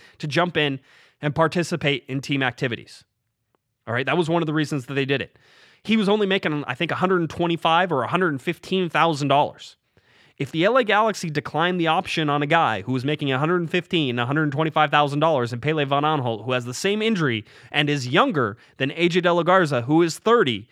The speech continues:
and will not be ready and will make more money. And again, there's an option decline on this. The two hundred fifty-two thousand dollars I'm telling you about, that's from last year.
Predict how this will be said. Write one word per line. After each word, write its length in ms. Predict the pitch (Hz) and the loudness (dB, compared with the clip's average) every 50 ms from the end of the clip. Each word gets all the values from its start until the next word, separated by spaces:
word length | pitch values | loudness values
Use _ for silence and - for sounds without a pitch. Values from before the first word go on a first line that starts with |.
| _ _ _ - _ | _ _ _ -12 _
and 180 | - 143 165 | -2 -2 0
will 120 | 165 170 170 | 0 0 0
not 180 | 175 170 170 | 0 0 0
be 140 | 160 160 160 | 2 2 4
ready 260 | 147 143 131 127 - | 4 4 4 4 4
and 140 | - 127 143 | 2 2 2
will 100 | 147 156 | 2 2
make 180 | 160 175 180 156 | 2 0 0 0
more 280 | 170 175 190 233 269 | 2 4 4 4 4
money. 240 | 233 147 120 120 117 | 4 2 2 2 2
And 80 | 123 147 | 0 2
again, 300 | 151 185 233 226 190 160 | 2 2 2 2 2 2
there's 180 | 190 208 - | 0 0 0
an 60 | 247 165 | -4 -2
option 340 | - 185 202 - - 233 208 | 0 0 0 0 -2 -4 -6
decline 320 | 185 160 - 170 185 208 | -4 -4 -2 -2 0 0
on 140 | 202 175 143 | 0 0 -2
this. 220 | 131 120 - - | -2 -2 -4 -6
The 120 | - - 160 | -6 -8 -6
two 160 | - - 262 | -4 -2 -2
hundred 260 | 277 277 254 233 185 | 0 0 0 -2 -4
fifty-two 400 | - 214 - - 175 - 208 196 | -6 -10 -12 -12 -8 -6 -6 -2
thousand 300 | 165 185 180 185 170 165 | 0 2 2 2 2 0
dollars 320 | 151 156 170 180 196 180 160 | 0 0 2 2 0 0 -2
I'm 100 | 160 147 | -4 -4
telling 280 | - 160 165 180 196 | -2 -2 -2 -2 -2
you 80 | 214 233 | -4 -2
about, 320 | 226 226 247 294 - - _ _ _ _ _ _ _ _ _ _ _ _ _ _ _ _ _ _ _ _ _ _ _ _ _ _ | -2 0 -2 -2 -4 -8 _ _ _ _ _ _ _ _ _ _ _ _ _ _ _ _ _ _ _ _ _ _ _ _ _ _
that's 240 | - 151 156 - - | -4 -4 -4 -4 -6
from 160 | - 233 202 | -6 -4 -2
last 340 | 175 160 165 156 - - - | -2 -2 -2 -4 -6 -6 -6
year. 260 | 180 185 - - | -6 -6 -8 -10